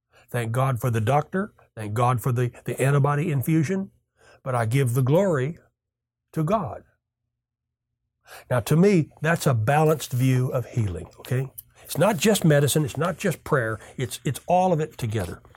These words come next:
I think that is so important. This is Annalisa, who is in La Mesa, California. "Thank you for praying for my daughter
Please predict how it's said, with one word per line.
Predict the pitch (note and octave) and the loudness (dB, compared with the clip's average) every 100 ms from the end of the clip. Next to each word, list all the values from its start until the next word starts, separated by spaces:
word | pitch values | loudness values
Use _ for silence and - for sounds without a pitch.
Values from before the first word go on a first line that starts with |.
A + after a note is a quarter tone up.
| - - - | -20 -20 -6
I | B2 | -4
think | B2 C3+ A#2 | 0 0 2
that | A2+ | 0
is | F#2+ | -2
so | - B2 | 0 -2
important. | G#2+ A#2 - - | -2 -4 -4 0
This | F#3 - | 2 2
is | B2 | 0
Annalisa, | F3+ D#3 B2+ D#3+ D3 C3 A#2 - - | 0 2 4 2 2 0 -2 -8 -6
who | - | 0
is | C3+ | 2
in | C3 C3 C3+ | 4 2 2
La | C#3 | 2
Mesa, | C3+ E3 G3 G3+ F#3 - - - | 2 2 2 2 0 -2 -18 -4
California. | D3 C#3 B2 G#2 E2+ D2 - - _ _ _ - - - - | 0 0 0 -2 -4 -8 -12 -20 _ _ _ -20 -20 -20 -2
"Thank | F3 G#3 - | 2 2 4
you | G#3+ | 4
for | E3 | 2
praying | - E3 F3+ F#3+ | 2 4 4 4
for | - C3 | 2 2
my | A#2 | 2
daughter | A2 A2+ E3 D#3 E3+ E3+ | 2 4 4 4 4 2